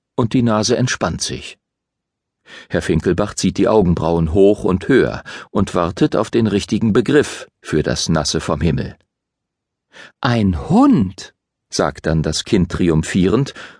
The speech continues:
und schaut Herrn Finkelbach an, als wolle es die Wirkung dieser Antwort auf keinen Fall verpassen. Ich pruste los,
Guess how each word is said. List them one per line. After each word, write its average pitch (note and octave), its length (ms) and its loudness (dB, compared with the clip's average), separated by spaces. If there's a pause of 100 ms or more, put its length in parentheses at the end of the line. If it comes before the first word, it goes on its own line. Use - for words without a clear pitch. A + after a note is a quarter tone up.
(160)
und B2+ 160 -2
schaut F3+ 380 0
Herrn C#3 160 2
Finkelbach A2+ 640 0
an, G#2 200 0
als - 240 -4
wolle B2 220 4
es - 140 -2
die F2+ 180 0
Wirkung A2+ 320 0
dieser G2 260 2
Antwort G#2 360 -2
auf - 160 -6
keinen A#2 320 0
Fall A#2 180 0
verpassen. - 560 -2 (1120)
Ich - 320 0
pruste A#2+ 480 2
los, B2+ 480 2